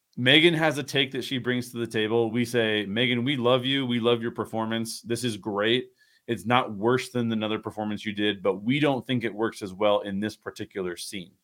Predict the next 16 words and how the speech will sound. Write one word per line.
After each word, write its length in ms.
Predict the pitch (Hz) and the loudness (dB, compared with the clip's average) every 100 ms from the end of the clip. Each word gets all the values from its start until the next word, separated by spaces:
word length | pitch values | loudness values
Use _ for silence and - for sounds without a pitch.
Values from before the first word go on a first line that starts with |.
| _ | _
because 240 | 123 147 | 2 6
of 140 | 139 | 6
what 200 | 131 151 | 8 8
we 180 | 139 165 | 8 4
know, 300 | 160 190 123 87 | 8 10 10 6
because 220 | 110 123 | -2 0
you're 100 | 165 | 4
not 160 | 190 | 4
interacting 420 | 190 196 226 202 190 | 4 6 6 4 2
with 120 | 156 | 0
a 40 | |
person 280 | 127 139 127 | 2 -2 -2
across 260 | 123 135 131 | 2 4 4
the 100 | 175 | 0
table 200 | 190 147 | 0 2
anymore. 440 | 120 110 107 113 | 2 2 2 0